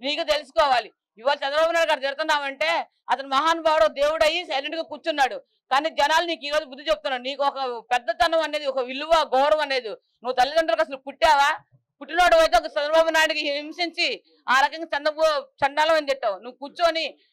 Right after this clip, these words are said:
నీ గన్నవరంలో ఉండే సమస్యలు ఏంటో, నీ గన్నవరంలో ఉండే బాధలు ఏంటో, ప్రజల బాధలకి ఏంటో నువ్వు చెప్పుకోకుండా పోగా చంద్రబాబు నాయుడు తిట్టడము పరంగా పెట్టుకొని మీకు చేతగాక, మీకు ప్రభుత్వ రాజ్యం ఆడటం చేతగాక, ఎమ్మెల్యేలు ఉండి ఒక ఎంపీలు కూడా ఉండి కూడా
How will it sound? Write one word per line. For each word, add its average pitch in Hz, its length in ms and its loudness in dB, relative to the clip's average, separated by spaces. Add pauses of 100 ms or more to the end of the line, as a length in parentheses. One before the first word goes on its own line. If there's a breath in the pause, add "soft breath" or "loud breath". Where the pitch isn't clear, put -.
నీ 262 180 -10
గన్నవరంలో 349 400 4
ఉండే 320 240 0
సమస్యలు 311 360 -2
ఏంటో, 320 160 0
నీ 285 240 -4
గన్నవరంలో 302 480 0
ఉండే 285 140 -4
బాధలు 285 360 2
ఏంటో, 285 220 0 (360)
ప్రజల 285 220 0
బాధలకి 330 360 2
ఏంటో 311 200 2
నువ్వు 277 240 -4
చెప్పుకోకుండా 302 440 0
పోగా 285 480 0 (360)
చంద్రబాబు 285 300 -6
నాయుడు 285 240 -4
తిట్టడము 294 680 -2 (140)
పరంగా 294 260 0
పెట్టుకొని 277 680 -4 (220)
మీకు 247 140 -8
చేతగాక, 285 680 2
మీకు 233 180 -16
ప్రభుత్వ 302 400 0
రాజ్యం 285 360 0
ఆడటం 285 300 0
చేతగాక, 269 500 0
ఎమ్మెల్యేలు 285 540 -2
ఉండి 269 160 -2
ఒక 254 120 -4
ఎంపీలు 277 380 -4
కూడా 294 160 0
ఉండి 262 180 -4
కూడా 254 200 2